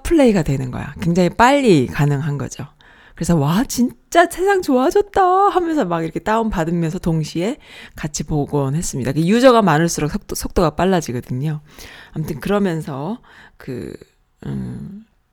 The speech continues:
봤었는데 지금은 뭐 피투피 쓸 일도 별로 없죠. 그만큼,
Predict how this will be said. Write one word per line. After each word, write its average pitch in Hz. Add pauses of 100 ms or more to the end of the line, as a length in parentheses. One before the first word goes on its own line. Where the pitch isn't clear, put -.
(120)
봤었는데 143
지금은 214
뭐 180 (360)
피투피 -
쓸 170
일도 -
별로 156
없죠. - (600)
그만큼, 156